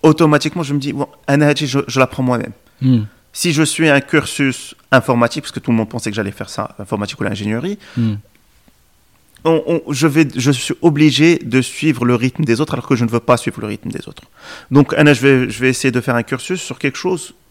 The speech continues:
Speaker 1: que je ne vais pas partir et apprendre de manière naturelle, qui est le business. Sauf que, réellement, le business, tu l'apprends sur le terrain.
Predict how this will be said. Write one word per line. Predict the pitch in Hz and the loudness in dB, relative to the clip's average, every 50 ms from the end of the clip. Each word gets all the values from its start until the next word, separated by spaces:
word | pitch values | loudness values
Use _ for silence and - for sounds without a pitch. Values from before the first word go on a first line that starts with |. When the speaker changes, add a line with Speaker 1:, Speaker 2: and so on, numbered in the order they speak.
| _ _ _ _ _ _ | _ _ _ _ _ _
Speaker 1:
que | - - 135 123 120 | -2 0 0 2 0
je | 110 123 | 0 0
ne | 127 120 | 0 0
vais | 117 117 131 | 0 0 -2
pas | 127 - 165 175 | -2 -2 -4 -4
partir | - - 135 - - - 151 | -2 -4 -6 -6 -4 -4 -4
et | 131 | -2
apprendre | 123 120 - - 139 120 147 | -2 -4 -2 -4 -4 -4 -4
de | 110 117 | -2 -2
manière | 117 117 113 120 113 | 0 0 0 0 -2
naturelle, | 110 107 - - 117 - - - _ _ _ _ _ _ _ _ _ | -2 -4 -6 -8 -10 -10 -12 -18 _ _ _ _ _ _ _ _ _
qui | - - | 0 2
est | 127 | 2
le | 127 | 4
business. | 113 110 107 - - - - - - - _ _ _ _ _ _ _ _ _ _ _ _ _ _ _ - _ _ _ _ _ - - _ - _ _ | 4 2 0 -2 -4 -8 -8 -12 -16 -18 _ _ _ _ _ _ _ _ _ _ _ _ _ _ _ -20 _ _ _ _ _ -20 -20 _ -20 _ _
Sauf | - - 185 175 - | 2 4 6 6 6
que, | - - 185 170 156 127 - - _ _ _ _ _ _ _ _ _ _ _ - | 8 8 8 10 8 6 4 0 _ _ _ _ _ _ _ _ _ _ _ 2
réellement, | 123 131 139 143 143 143 139 | 6 8 8 10 10 8 8
le | 135 131 | 8 8
business, | 123 131 131 175 208 - | 6 6 4 4 2 2
tu | - - | 4 4
l'apprends | 131 123 - - | 4 4 2 0
sur | - - 113 | -2 0 0
le | 120 117 | 0 0
terrain. | - 175 151 110 | -2 -2 -4 -4